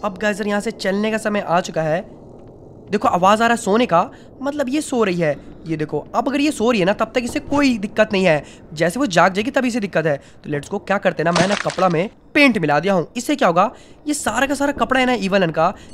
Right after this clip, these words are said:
ये हटा देगी और ये जगह खाली हो जाएगा। तो लेट्स गो, मैं गाइस यार ये वाले रास्ते से जाऊँगा और इंतज़ार करूँगा उसके सोने का। वो सो जाएगी ना, तब गाइस यार मैं यहाँ से आराम से बच के निकल सकता हूँ।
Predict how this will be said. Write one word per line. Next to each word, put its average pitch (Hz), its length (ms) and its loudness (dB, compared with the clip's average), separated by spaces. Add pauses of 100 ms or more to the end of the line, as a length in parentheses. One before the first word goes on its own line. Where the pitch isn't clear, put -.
ये 262 80 2
हटा 208 280 2
देगी 190 200 0
और 202 120 2
ये 208 100 -2
जगह 170 200 0
खाली 180 260 -2
हो 175 80 0
जाएगा। 151 340 0 (420)
तो 175 60 -8
लेट्स 165 260 -2
गो, 214 240 0 (260)
मैं 285 200 4
गाइस 220 180 2
यार 240 100 2
ये 226 120 -2
वाले 247 180 0
रास्ते 226 260 2
से 226 40 0
जाऊँगा 170 380 2 (280)
और 196 200 2
इंतज़ार 165 500 2
करूँगा 165 320 2
उसके 214 220 0
सोने 170 320 2
का। 160 140 2 (340)
वो 330 80 4
सो 302 200 2
जाएगी 220 260 2
ना, 202 200 4 (400)
तब 170 240 4
गाइस 151 200 2
यार 190 100 2
मैं 160 120 0
यहाँ 151 140 2
से - 160 -2
आराम 165 300 2
से 170 100 -6
बच 156 160 -2
के 277 80 -2
निकल 311 220 2
सकता 247 260 0
हूँ। 202 420 2